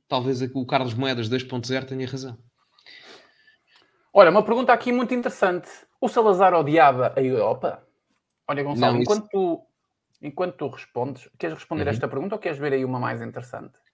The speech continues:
Speaker 1: Não, eu, eu gostava de responder, até porque isso é uma,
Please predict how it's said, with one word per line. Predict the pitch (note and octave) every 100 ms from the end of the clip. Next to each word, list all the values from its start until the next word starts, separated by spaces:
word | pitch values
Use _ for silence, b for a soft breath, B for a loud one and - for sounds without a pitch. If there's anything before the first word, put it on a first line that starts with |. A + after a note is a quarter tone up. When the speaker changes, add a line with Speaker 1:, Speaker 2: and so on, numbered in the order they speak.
| _ -
Speaker 1:
Não, | A#3 A#3
eu, | D#3 C#3
eu | C#3+
gostava | C#3+ D#3+ C3+
de | B2+
responder, | - C3+ C#3 G2
até | F2
porque | - - B2
isso | C#3
é |
uma, | B2 A#2+ A2 G#2 G2